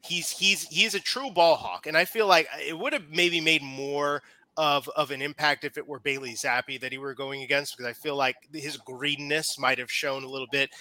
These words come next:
maybe given, uh, uh, Eddie Jackson some opportunities. But Mac Jones being back, I mean,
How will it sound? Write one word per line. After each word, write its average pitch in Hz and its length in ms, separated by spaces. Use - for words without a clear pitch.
maybe 139 220
given, 131 440
uh, 120 340
uh, 135 180
Eddie 139 160
Jackson 131 380
some 127 140
opportunities. 127 640
But 185 300
Mac 233 300
Jones 247 260
being 226 300
back, 180 340
I 180 80
mean, 175 220